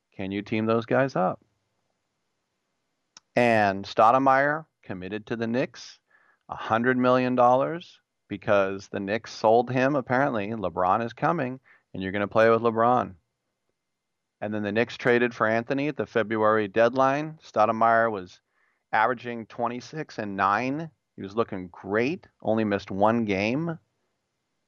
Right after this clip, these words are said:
But that said, when Anthony eventually arrived, the Stoudemire honeymoon came to an end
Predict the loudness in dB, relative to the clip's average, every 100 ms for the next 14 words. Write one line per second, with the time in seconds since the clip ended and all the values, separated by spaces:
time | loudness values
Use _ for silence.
0 | _ _ _ _ _ _ 6 6 4 -2
1 | -18 -20 _ _ _ _ _ 0 0 0
2 | 0 4 4 0 -6 -12 -8 -8 -6 -10
3 | -10 -16 -18 -10 -4 -4 -4 -4 -2 2
4 | 4 4 2 -2 -6 -16 _ _ _ _
5 | _ _ _ _ -12 -12 2 4 6 4
6 | 2 2 0 -4 -4 -6 -6 -6 -4 -2
7 | -2 0 -2 -4 -8